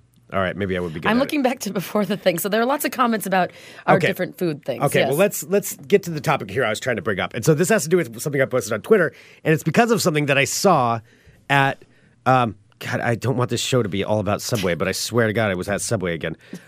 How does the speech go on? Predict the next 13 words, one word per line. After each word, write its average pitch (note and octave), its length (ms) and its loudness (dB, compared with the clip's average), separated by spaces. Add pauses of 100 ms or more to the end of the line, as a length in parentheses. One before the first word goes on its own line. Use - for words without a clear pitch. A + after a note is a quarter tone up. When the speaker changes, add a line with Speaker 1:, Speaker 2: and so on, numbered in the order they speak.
(120)
Speaker 1:
Uh, G2+ 120 0
they G#2 180 2
need C#3 160 0
to - 60 -4
sponsor G2+ 340 -2
us F2 100 -10
at F2 80 -8
this F#2+ 120 -4
point. E2+ 240 -6 (260)
Uh, C3+ 300 4 (800)
um, A#2+ 580 2 (520)
but, D3+ 440 4
uh, C#3+ 280 4